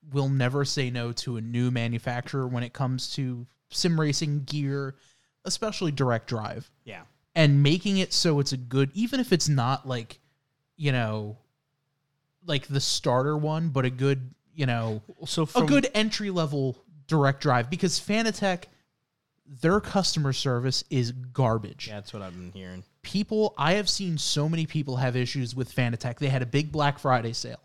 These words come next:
Speaker 2: Mm-hmm.
Speaker 1: People ordered on Black Friday, said it would be shipped by December,
Speaker 2: Mm-hmm.
Speaker 1: are still waiting for their wheels and base and everything,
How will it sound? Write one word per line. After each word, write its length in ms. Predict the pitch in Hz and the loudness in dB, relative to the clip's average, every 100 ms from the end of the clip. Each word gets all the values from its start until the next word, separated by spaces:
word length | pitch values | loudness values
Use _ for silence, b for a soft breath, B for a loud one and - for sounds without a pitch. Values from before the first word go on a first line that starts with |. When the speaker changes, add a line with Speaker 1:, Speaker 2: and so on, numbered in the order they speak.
| - | -14
Speaker 2:
Mm-hmm. 280 | 107 104 101 - _ _ _ _ _ | -10 -8 -10 -12 _ _ _ _ _
Speaker 1:
People 360 | - 196 202 185 165 | -4 -4 -4 -8 -4
ordered 400 | 151 185 190 151 - | -2 0 -2 -4 -2
on 220 | 139 185 | 0 2
Black 280 | 175 170 185 | 2 0 -2
Friday, 500 | - 165 131 113 117 _ _ _ _ | 2 2 2 -2 -8 _ _ _ _
said 320 | - - 156 151 | -6 0 2 2
it 40 | |
would 160 | 170 143 | 0 -4
be 120 | 151 | -4
shipped 480 | - - 180 - - _ _ _ 127 | -2 -4 -6 -10 -20 _ _ _ -8
by 240 | 131 147 | 0 0
December, 640 | 160 170 - 180 127 107 - 113 | 2 0 2 2 0 -6 -14 -20
Speaker 2:
Mm-hmm. 280 | 101 104 101 _ _ _ - | -16 -12 -12 _ _ _ -4
Speaker 1:
are 320 | 143 131 127 | 0 2 0
still 720 | - - - - 170 190 180 | 0 -2 -2 0 0 2 -2
waiting 440 | 139 135 151 170 | 0 2 2 0
for 180 | 180 160 | -2 -2
their 160 | 135 127 | -2 -2
wheels 440 | 120 117 165 190 | -6 -8 -8 -8
and 300 | - 123 120 | -8 -6 -6
base 320 | 117 135 160 - | -4 -4 -4 -6
and 160 | 139 | -4
everything, 500 | 156 165 180 208 220 | -4 -4 -4 -4 -6